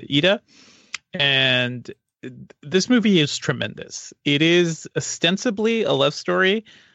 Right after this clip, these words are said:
Uh, yeah, it is very much a love story, but it's so unlike any love story film I've seen. Uh, the way I described it when I first saw it, um, it is,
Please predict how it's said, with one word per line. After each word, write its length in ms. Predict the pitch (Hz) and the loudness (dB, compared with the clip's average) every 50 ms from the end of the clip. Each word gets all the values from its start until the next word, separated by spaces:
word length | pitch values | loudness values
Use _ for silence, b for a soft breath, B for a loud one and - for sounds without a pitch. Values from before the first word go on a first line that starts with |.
| b b b _ - | b b b _ 0
Uh, 460 | 147 143 139 139 139 135 127 131 135 - | 2 2 4 4 2 2 2 0 -2 -4
yeah, 240 | - 208 196 196 - - - - - _ _ _ _ _ _ - | -6 -6 -6 -6 -8 -12 -18 -20 -20 _ _ _ _ _ _ 0
it 80 | 180 | 2
is 100 | 220 233 | 2 4
very 200 | 226 285 311 262 | 4 4 4 4
much 180 | 214 180 151 - | 4 2 2 2
a 60 | 147 | 0
love 160 | 131 123 117 | 0 0 -2
story, 220 | - - 131 120 120 | -2 -4 -4 -2 -2
but 120 | 117 127 | -2 -2
it's 140 | 131 - - | -2 -4 -2
so 680 | - 190 190 190 190 185 180 180 170 165 160 139 135 - _ _ _ _ _ _ _ _ _ | 2 2 4 6 6 6 4 4 2 2 0 -4 -6 -12 _ _ _ _ _ _ _ _ _
unlike 840 | 160 160 165 165 156 135 117 120 123 131 147 - - - - - - _ _ - | -2 0 0 0 -2 -2 -2 0 0 0 -2 -2 -8 -14 -20 -20 -20 _ _ -4
any 280 | 147 156 151 143 139 | -2 0 0 0 0
love 180 | 131 131 123 123 | 0 -2 -2 -2
story 240 | - - 143 139 135 | -4 -2 -2 -2 -2
film 580 | - - 143 131 131 139 151 160 175 180 190 - | 0 -2 -2 0 0 -2 -2 -4 -4 -6 -4 -2
I've 180 | 165 170 170 - | -2 -2 -2 -2
seen. 340 | - 185 180 185 190 190 b b b b b b b b _ | 0 0 0 2 0 -2 b b b b b b b b _
Uh, 260 | - 147 147 143 147 | -2 0 0 0 0
the 140 | 147 143 156 | 0 0 0
way 160 | 151 185 202 | 2 4 4
I 100 | 214 214 | 4 2
described 520 | 185 165 156 - - 143 127 123 131 - - | 2 -2 -4 -2 -2 0 0 0 -2 -4 -8
it 260 | 123 - _ _ _ | -16 -20 _ _ _
when 200 | - 135 135 139 | -14 -10 -6 -4
I 60 | 135 127 | -4 -4
first 260 | - 135 123 120 - | -4 -8 -10 -8 -4
saw 200 | 123 120 117 120 | -4 -2 -2 -2
it, 120 | 120 120 - - | -4 -6 -8 -4
um, 440 | - 127 123 123 120 117 117 117 - _ _ - | -2 -2 0 0 -2 -4 -6 -10 -14 _ _ -4
it 120 | - 147 151 | -2 2 4
is, 520 | 165 165 165 165 156 - - - - | 4 4 4 2 0 -4 -8 -10 -12